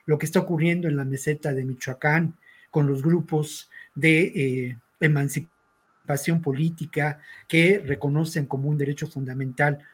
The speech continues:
su soberanía, lo que ocurre en Chiapas, lo que ocurre también en lugares en donde podríamos pensar esto no tiene mayor, eh, relevancia, pero se da también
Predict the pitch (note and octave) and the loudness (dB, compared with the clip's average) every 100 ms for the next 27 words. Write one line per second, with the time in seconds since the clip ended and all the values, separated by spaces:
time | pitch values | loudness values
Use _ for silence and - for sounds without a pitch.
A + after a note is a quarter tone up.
0 | _ - E3+ E3+ C#3 C3+ C3 C#3 C#3+ C#3+ | _ -2 0 2 0 0 -2 -2 -2 -4
1 | - _ _ _ D#3 D3+ D#3+ G#3 G#3+ G3 | -10 _ _ _ -2 0 2 2 4 4
2 | - D3 C#3+ E3+ F#3 F#3+ C3+ - - _ | 2 -2 0 2 2 0 -8 -8 -12 _
3 | _ - _ D#3+ E3+ F#3 A#3+ A#3 A3 A3 | _ -20 _ 0 0 2 4 4 2 0
4 | - D#3+ D3 F3 F#3+ F#3 D3 _ _ _ | -2 0 2 4 4 2 -2 _ _ _
5 | D#3 D#3 D#3+ F#3+ G3 F#3+ - - D3 C#3+ | -2 0 4 6 6 4 0 -4 -2 0
6 | D3 C#3+ C#3 C#3 D3 D3+ E3+ F3+ F3 - | 0 -2 -2 -2 -2 0 -2 -2 -6 -6
7 | C#3+ C3+ D#3+ E3 D#3+ - D#3 C#3 - - | -6 -2 -2 -2 -6 -2 -2 -2 -10 -20
8 | _ D#3+ E3 E3 E3 D#3+ D#3 C#3 B2+ - | _ 0 0 0 0 2 0 -2 -6 -12
9 | - - D3 C#3+ E3 D#3+ D#3+ - D3+ C3 | -20 -4 -2 2 2 2 0 -4 -2 -2
10 | B2+ B2 D3 D3 D3+ E3+ F#3 F3+ D3+ C#3+ | -4 -4 -2 0 0 0 -2 -4 -6 -4
11 | D#3 C#3+ C#3+ _ - - D3+ D3 E3+ G#3 | -4 -4 -4 _ -18 -2 2 4 2 0
12 | G#3 D3 C#3+ D3+ F3 F#3+ - | -2 -4 -2 0 0 0 -4